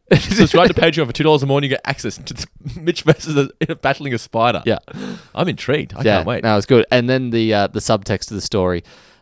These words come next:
Speaker 2: Um, actually, the story could be called "How I Defeated the Evil Spider" or How I Learned to Stop Worrying and Realized That One of My Friends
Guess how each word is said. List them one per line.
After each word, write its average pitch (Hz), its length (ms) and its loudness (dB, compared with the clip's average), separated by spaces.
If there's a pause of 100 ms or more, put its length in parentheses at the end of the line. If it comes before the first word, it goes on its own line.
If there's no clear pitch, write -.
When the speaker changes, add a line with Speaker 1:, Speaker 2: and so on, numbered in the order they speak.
(140)
Speaker 2:
Um, 101 340 -2
actually, 135 240 -4
the 131 100 -2
story 208 280 2
could 190 120 -4
be 175 60 -6
called 107 460 0 (560)
"How 123 260 0
I 147 160 0
Defeated 117 560 -4
the 107 180 -6
Evil 110 300 -4
Spider" 92 520 -4 (220)
or 110 520 2 (320)
How 113 260 0
I 127 100 2
Learned 113 560 -4 (160)
to - 160 -6
Stop - 380 -4
Worrying 90 580 -2 (160)
and 95 220 -8
Realized 101 600 0
That 87 80 -6
One 101 180 -4
of 107 60 -8
My 98 140 -4
Friends 101 560 -8